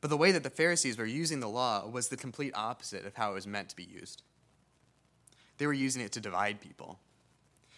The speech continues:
"If you don't believe this or that about the law, I don't need to love you because you're in the wrong tribe." "No," Jesus says, "you're doing it all wrong. There's no point in having a law if you're just going to use it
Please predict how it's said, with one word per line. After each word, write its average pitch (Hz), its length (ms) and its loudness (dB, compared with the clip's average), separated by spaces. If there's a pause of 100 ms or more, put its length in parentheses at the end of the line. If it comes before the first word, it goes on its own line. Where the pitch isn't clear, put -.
(120)
"If 139 100 -4
you 151 80 -2
don't - 420 0
believe 143 320 -4
this 139 260 0
or 110 140 -4
that 117 240 4
about 101 180 -6
the 98 60 -8
law, 98 320 2
I 113 60 -8
don't 135 200 -4
need 135 380 -6
to 117 100 -8
love 85 260 -6
you 87 180 -12
because 110 280 -8
you're 123 120 -4
in 120 80 -4
the 98 80 -6
wrong 95 280 -4
tribe." 90 480 -6 (1040)
"No," 123 200 -4
Jesus 92 320 -10
says, 90 220 -6
"you're 151 100 -2
doing 160 200 -4
it 104 80 -6
all 92 180 -6
wrong. 98 460 -6 (680)
There's 143 200 -2
no 156 220 2
point 151 280 -2
in 113 60 -8
having 127 240 2
a 101 80 -2
law 98 460 -2 (260)
if 127 80 -2
you're 123 80 2
just 131 180 -2
going 135 160 0
to 120 60 -4
use 127 260 -2
it 101 180 -4